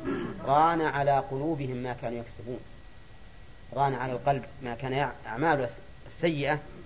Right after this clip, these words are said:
حتى صار يقول عن أه-، عن أعظم الكلام وأفضل الذكر، يقول عنه إنه أساطير الأولين. يقول ذلك إما للحيلولة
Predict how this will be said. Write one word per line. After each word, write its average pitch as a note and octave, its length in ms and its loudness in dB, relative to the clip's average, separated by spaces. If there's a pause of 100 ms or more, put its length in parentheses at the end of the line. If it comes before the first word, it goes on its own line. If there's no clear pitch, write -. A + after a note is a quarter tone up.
(340)
حتى D#3+ 400 4
صار D#3 320 10
يقول C#3+ 400 6
عن C#3 280 -2
أه-، D#3 340 0
عن C3 120 -2
أعظم D3+ 340 2
الكلام C#3 520 2
وأفضل C3+ 340 2
الذكر، D#3+ 380 2 (640)
يقول C#3+ 260 4
عنه D3+ 380 8 (720)
إنه D3 360 4
أساطير C#3 360 4
الأولين. A#2+ 360 0 (1000)
يقول E3+ 380 6
ذلك F#3 280 8
إما E3+ 420 6
للحيلولة E3 680 4